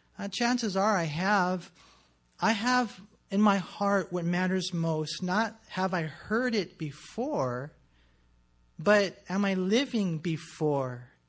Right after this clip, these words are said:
God the way that I should? You know, don't be bummed if you've heard it before, even if you hear it repeatedly. I really believe that's a necessity.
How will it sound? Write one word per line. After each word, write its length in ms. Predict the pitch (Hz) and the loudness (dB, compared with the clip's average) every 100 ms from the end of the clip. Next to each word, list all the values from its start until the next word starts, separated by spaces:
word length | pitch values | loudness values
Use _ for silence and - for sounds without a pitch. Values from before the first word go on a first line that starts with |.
| _ _ 151 | _ _ -12
God 680 | 156 165 240 277 151 127 131 _ _ _ _ _ _ _ _ _ - | -8 -8 -8 -12 -12 -16 -20 _ _ _ _ _ _ _ _ _ -4
the 120 | 170 | -2
way 200 | 175 170 | 0 -2
that 180 | 160 151 | -2 -4
I 100 | 139 | -6
should? 460 | - - 139 123 120 _ _ _ _ _ _ _ _ _ _ _ _ _ | -6 -6 -6 -8 -12 _ _ _ _ _ _ _ _ _ _ _ _ _
You 80 | 180 | -2
know, 80 | 208 | 0
don't 220 | 208 285 | 2 0
be 100 | 302 | 0
bummed 380 | 214 170 262 277 | -2 0 2 2
if 120 | 190 | -2
you've 120 | 170 | -4
heard 240 | 147 202 269 | -4 -2 -2
it 80 | 180 | -4
before, 400 | 151 - 151 170 | -6 -2 0 0
even 160 | 196 | 0
if 160 | 202 190 | -2 -2
you 80 | 175 | -6
hear 240 | - 185 | -2 -4
it 80 | 160 | -4
repeatedly. 720 | 156 - 202 214 214 175 147 | -8 -8 -4 -2 -4 -2 -2
I 200 | 139 226 262 | -2 -4 -4
really 220 | 262 247 | -4 -2
believe 360 | 214 208 214 | -2 -2 -2
that's 280 | 185 180 - | -2 -4 -4
a 20 | |
necessity. 720 | 165 151 - 185 190 180 160 | -6 -4 -2 -2 -2 -4 -6